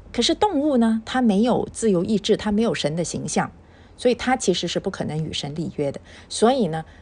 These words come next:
上帝是与挪亚立约，挪亚就代表了这些活物，代表了那些动物。为什么？因为挪亚就承接了亚当的使命，要成为地上的各样活物的管理者。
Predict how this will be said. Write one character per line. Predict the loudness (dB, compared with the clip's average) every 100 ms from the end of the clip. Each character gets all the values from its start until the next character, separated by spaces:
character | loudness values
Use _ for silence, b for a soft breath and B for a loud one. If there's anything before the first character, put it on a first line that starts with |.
| B -20 -20 -10
上 | -2 2 2
帝 | 0 -4
是 | -2 -2 0
与 | 0
挪 | 2 2 2
亚 | 0 0 -2
立 | -2 0
约， | 0 0
挪 | 0 2 2
亚 | 0 -2
就 | -2 -4
代 | -4 -2 -2 -2
表 | 0 -2 0
了 | -4
这 | -2
些 | -2 0 -2
活 | -2 -4 0
物， | 0 -2 -8 -20 -20 -6
代 | 0 0
表 | 2 0
了 | 0
那 | -4
些 | -4 -6
动 | -6 -8
物。 | -10 -12 -20 -20 -20 -6
为 | -2
什 | 0 -2
么？ | -6 -14 -20 -20 -20 -20 -20 -14
因 | -6 -2
为 | 2
挪 | 4 4 2
亚 | 2 0
就 | 0 -2
承 | 0 0 2 0
接 | 2 4
了 | 4 4
亚 | 2 0
当 | 0 2
的 | 2
使 | 0 -2 -2
命， | 0 -2 -4 B B
要 | 0 2 2
成 | 0 -2 0
为 | 2 0
地 | 0 -2 0
上 | 0 -2 -4
的 | -4 -6 -8 B B -2
各 | 6 6 6
样 | 2 -2
活 | -4 -2 0
物 | 0 0
的 | -2
管 | -4 0 0
理 | 0
者。 | -4 -6